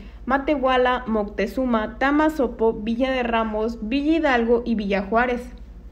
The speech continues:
Las edades de estas personas oscilaban entre los veinte y los noventa y un años.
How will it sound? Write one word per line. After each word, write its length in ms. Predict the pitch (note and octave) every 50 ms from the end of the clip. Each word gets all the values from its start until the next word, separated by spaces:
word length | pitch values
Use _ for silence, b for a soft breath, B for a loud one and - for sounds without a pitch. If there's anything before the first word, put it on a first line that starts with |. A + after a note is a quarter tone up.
| B B B B B B B B B B -
Las 220 | G#3+ G3+ G#3 G#3+
edades 320 | A3 G#3+ A3 A3 A3 A3 A3
de 60 | A3
estas 240 | A3 - A#3 A#3 A#3
personas 480 | - B3+ B3+ C4 C4+ B3+ B3+ B3 A#3+
oscilaban 520 | A#3+ A3+ - A#3 A3 A3 A3 A3 A3 A3 A3
entre 240 | A3 G#3 G3 G3+
los 220 | G3+ G#3 G#3 A3 G#3
veinte 300 | A3+ B3+ C4 C4 C4+ D#4+
y 40 | D#4
los 120 | D#4 D4
noventa 400 | C4+ A#3 A3 G3+ G3+ G3+ G3+ F#3+
y 100 | F#3+ G3
un 160 | G3+ G#3 A3
años. 400 | B3 C4+ C#4 C4+ C4+ A#3 - -